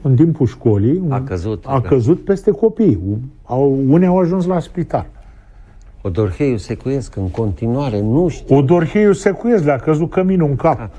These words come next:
Speaker 2: da.
Speaker 1: Uh,
Speaker 2: Doi
Speaker 1: dom'le,
Speaker 2: copii au murit.
Speaker 1: chestiunea cu tavanele care cad, cu școlile care
Speaker 2: Care
Speaker 1: abia se
Speaker 2: se
Speaker 1: țin,
Speaker 2: dezmembrează, da.
Speaker 1: care se dezmembrează, s-a mai întâmplat.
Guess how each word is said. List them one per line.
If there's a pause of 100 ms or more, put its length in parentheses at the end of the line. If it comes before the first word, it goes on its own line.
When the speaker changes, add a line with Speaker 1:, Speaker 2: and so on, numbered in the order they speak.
Speaker 2:
da. (360)
Speaker 1:
Uh, (240)
Speaker 2:
Doi
Speaker 1:
dom'le,
Speaker 2:
copii
au
murit. (240)
Speaker 1:
chestiunea
cu
tavanele (120)
care
cad,
cu
școlile (120)
care
Speaker 2:
Care
Speaker 1:
abia
se
Speaker 2:
se
Speaker 1:
țin,
Speaker 2:
dezmembrează,
da. (100)
Speaker 1:
care
se
dezmembrează,
s-a
mai
întâmplat.